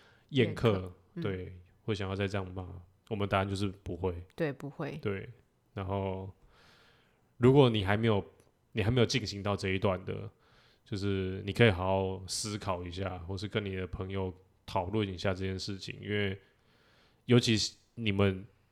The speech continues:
Speaker 1: 还没办的，或者是这两年要办的，又是位于在这种疫情时代下，
Speaker 2: 嗯。
Speaker 1: 真的比较危险啊。
Speaker 2: 对，因为像我突然想讲，我下个礼拜要去参加那个婚礼，他原本是在五月。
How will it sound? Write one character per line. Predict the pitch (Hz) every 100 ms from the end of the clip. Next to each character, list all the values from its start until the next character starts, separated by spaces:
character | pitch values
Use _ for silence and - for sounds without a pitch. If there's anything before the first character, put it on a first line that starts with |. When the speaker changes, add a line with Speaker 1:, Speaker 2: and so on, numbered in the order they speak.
| _ _ _
Speaker 1:
还 | -
没 | 107 110
办 | - 107
的， | 98 90 90 -
或 | - 107
者 | 110
是 | 101 - -
这 | 120
两 | 101 90
年 | 92
要 | 101
办 | 101 101
的， | 95 82 95
又 | 123 117
是 | - 117 101 - _ -
位 | 127 110 101
于 | 92
在 | 90 113 98 92
这 | -
种 | 101 95 87 87 - _
疫 | 127 104
情 | - 95 90
时 | - - 95
代 | 87 98 85
下， | - 90 92 - -
Speaker 2:
嗯。 | 190 175 160 156 - _ _ _ _ _
Speaker 1:
真 | 120
的 | 110
比 | 92
较 | 101
危 | 92 90 90
险 | - 110 -
啊。 | 117 113 _
Speaker 2:
对， | 185 165
因 | 233
为 | 302
像 | 302 294
我 | 202 156 - - -
突 | - 247
然 | 208
想 | 180 170
讲， | 175 160 - - _ -
我 | 196
下 | 175 - - 247
个 | 196
礼 | 170
拜 | 160 185
要 | 190 190
去 | 202
参 | 196 185
加 | 180
那 | 175 175
个 | 160
婚 | - 156
礼， | 147
他 | 165 202
原 | 190 180
本 | 151
是 | 175
在 | 165 156
五 | 131 135
月。 | 135 -